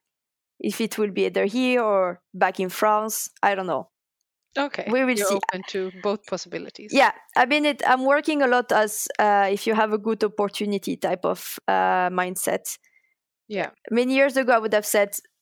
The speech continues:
Speaker 1: "Okay, I'm not sure I will do a P H D student, a P H D, sorry." And then I ended up, "Ah, maybe." And then I got the opportunity, like, "Okay, let's go. I, this is a one-time opportunity. I have to,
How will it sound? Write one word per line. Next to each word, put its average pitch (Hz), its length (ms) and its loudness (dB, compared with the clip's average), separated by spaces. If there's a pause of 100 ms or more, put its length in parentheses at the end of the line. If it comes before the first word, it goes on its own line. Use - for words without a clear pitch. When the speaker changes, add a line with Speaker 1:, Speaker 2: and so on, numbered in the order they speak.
(140)
Speaker 1:
"Okay, 233 260 4
I'm 214 140 4
not 220 120 2
sure 220 140 2
I 214 40 2
will 208 140 0
do 202 120 4
a 196 80 2
P 202 200 -2
H 185 160 -2
D 269 140 0
student, 311 640 0 (180)
a 226 120 4
P 220 160 0
H 208 200 -2
D, 240 120 -2
sorry." 214 400 0 (960)
And 254 200 4
then 277 200 4
I 247 200 4
ended 254 340 4
up, 247 300 2
"Ah, 277 260 6
maybe." 277 960 2 (140)
And 233 180 4
then 254 140 2
I 240 80 4
got 233 200 2
the 226 100 4
opportunity, 247 760 0
like, 196 200 2
"Okay, 214 200 2
let's 202 280 0
go. 190 300 0 (260)
I, 214 240 4
this 233 200 2
is 240 120 2
a 226 80 4
one-time 226 500 4
opportunity. 208 640 0
I 185 80 4
have 190 220 0
to, 185 300 -6